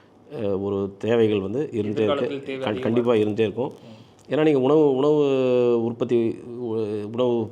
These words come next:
Speaker 1: ப-, தொ-, தொழில்நுட்ப தொழிற்சாலைகள், பதப்படு-, உணவு, உணவு பதப்படுத்துதல், அந்த உணவு கெடாம இருக்கணும், அதை வந்து ப்ராசஸ் பண்ணணும், வேல்யூ அடிஷன், அதாவது, அஹ், மதிப்பு கூட்டுதல்,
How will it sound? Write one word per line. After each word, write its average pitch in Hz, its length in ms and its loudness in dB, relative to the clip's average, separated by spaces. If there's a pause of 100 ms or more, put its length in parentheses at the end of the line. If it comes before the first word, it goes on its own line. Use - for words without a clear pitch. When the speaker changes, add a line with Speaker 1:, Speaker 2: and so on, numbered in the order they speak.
Speaker 1:
ப-, 110 60 0
தொ-, 104 400 -6
தொழில்நுட்ப 120 500 0 (420)
தொழிற்சாலைகள், 107 680 0 (460)
பதப்படு-, 107 420 0
உணவு, 107 220 2
உணவு 113 320 4
பதப்படுத்துதல், 104 680 0 (340)
அந்த 104 180 -4
உணவு 117 340 2
கெடாம 113 300 0
இருக்கணும், 101 380 -4 (180)
அதை 101 220 -4
வந்து 110 100 -4
ப்ராசஸ் 113 440 -4
பண்ணணும், 98 280 -4
வேல்யூ 107 340 -2
அடிஷன், 92 300 -10
அதாவது, 107 420 -6 (500)
அஹ், 113 80 -6
மதிப்பு 113 320 -2
கூட்டுதல், 101 460 -6